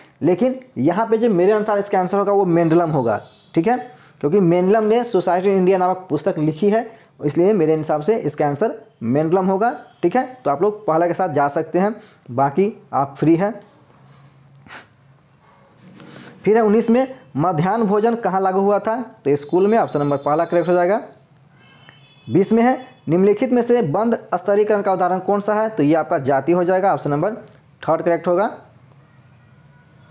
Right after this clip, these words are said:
फिर है धर्मनिरपेक्षता का अर्थ क्या होता है? तो सभी हो जाएगा, option number four correct हो जाएगा। बाईस में निम्न में से कौन सा है, कौन सा कारक भारतीय जाति व्यवस्था में परिवर्तन के लिए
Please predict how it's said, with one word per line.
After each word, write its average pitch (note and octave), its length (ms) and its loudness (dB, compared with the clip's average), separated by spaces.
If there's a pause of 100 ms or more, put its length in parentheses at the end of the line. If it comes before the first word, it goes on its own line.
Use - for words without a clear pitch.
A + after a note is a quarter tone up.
(680)
फिर A3+ 120 2
है A#3+ 160 0
धर्मनिरपेक्षता G#3 580 0
का G#3 100 -4
अर्थ G3 140 -4
क्या G3 100 0
होता G#3 220 -2
है? G#3+ 160 -2 (220)
तो C#3 60 -2
सभी D3+ 240 0
हो G3 120 2
जाएगा, G3 380 0 (280)
option C3 200 -4
number D#3+ 200 -2
four E3+ 240 -2
correct F3 220 -2
हो F3 40 0
जाएगा। F3+ 260 0 (2750)
बाईस F3+ 240 -2
में A#3 100 2
निम्न A3 220 4
में A#3 80 4
से A#3 140 0
कौन A3+ 260 0
सा A3+ 120 -2
है, A3 120 0 (440)
कौन G3+ 140 -2
सा G#3+ 100 -2
कारक G3 260 0
भारतीय E3 460 0
जाति E3+ 340 2
व्यवस्था F#3 320 0
में F#3 80 -2
परिवर्तन F3 380 -2
के F3+ 60 0
लिए A#3 200 0